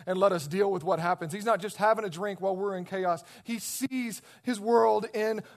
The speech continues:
panic. He sees his world in pain. And he so, so loved the world. We know that verse so well, that he sent his only son. Like, this is what happened. In the fullness of time it came.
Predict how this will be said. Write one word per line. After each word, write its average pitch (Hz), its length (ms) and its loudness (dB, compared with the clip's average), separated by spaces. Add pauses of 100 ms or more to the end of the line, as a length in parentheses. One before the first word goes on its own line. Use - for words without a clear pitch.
panic. 220 360 0
He 226 120 -12
sees 240 260 -4
his 233 120 -4
world 226 300 2
in 208 100 0
pain. 220 360 -2
And 202 100 -6
he 233 120 -8
so, 247 380 -4
so 262 280 2
loved 247 280 0
the 247 60 -6
world. 214 260 0
We 233 100 -6
know 233 120 0
that 240 160 -2
verse 226 220 -4
so 233 120 -2
well, 220 240 0 (200)
that 220 80 -8
he 214 60 -8
sent 226 200 -6
his 214 120 -4
only 220 180 -4
son. 233 180 -4
Like, 208 180 0 (220)
this 277 240 -4
is 254 100 -6
what 240 160 0
happened. 220 360 -4
In 208 80 -6
the 208 40 -6
fullness 254 440 -4
of 240 80 -10
time 214 240 -4
it 208 80 -10
came. 190 220 -8